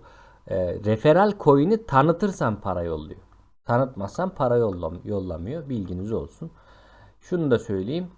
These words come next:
Ee, at panelle ilgili. At panelde arkadaşlar link kısaltma olayı var. Link kısaltma olayı. Burada reklam verecek şirketler,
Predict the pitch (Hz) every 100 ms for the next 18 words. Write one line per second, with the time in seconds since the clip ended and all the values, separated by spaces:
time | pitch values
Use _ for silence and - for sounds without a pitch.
0 | - - _ _ - - - - - -
1 | - 160 - - 139 131 120 98 95 90
2 | 104 185 - _ _ _ - _ _ -
3 | 185 - 143 131 123 147 165 139 151 131
4 | - 180 - - 127 120 180 226 - 135
5 | 156 139 - 180 170 117 87 82 160 -
6 | _ - 127 131 - 113 98 - 113 101
7 | 92 165 - _ - _ _ - 180 170
8 | 113 - 110 127 127 147 160 147 123 127
9 | 135 135 - - - - 104 - 131